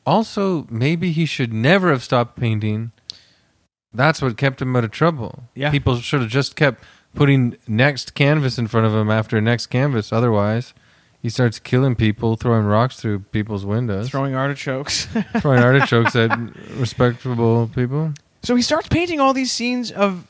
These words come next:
Speaker 2: severed heads, and it's interesting 'cause when he fled Rome, he was sentenced to be beheaded for murder, and there was an open bounty, uh,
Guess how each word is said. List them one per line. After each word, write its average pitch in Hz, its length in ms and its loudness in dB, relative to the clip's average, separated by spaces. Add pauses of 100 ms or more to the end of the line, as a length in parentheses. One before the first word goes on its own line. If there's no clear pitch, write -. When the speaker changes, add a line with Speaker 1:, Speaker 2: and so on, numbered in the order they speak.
(100)
Speaker 2:
severed 214 420 2
heads, 170 340 4
and 147 100 -6
it's 143 100 -8
interesting 170 380 -4
'cause - 380 -6
when 160 260 0
he 180 120 0
fled 185 320 0
Rome, 143 400 0 (400)
he 170 160 -2
was 165 120 0
sentenced 180 600 -4 (140)
to - 120 -10
be 160 220 -2
beheaded 147 760 0
for 143 140 -6
murder, 117 420 -4 (380)
and 151 180 0
there 160 100 2
was 156 120 0
an 156 120 -2
open 185 320 2
bounty, 151 600 0 (500)
uh, 123 500 -2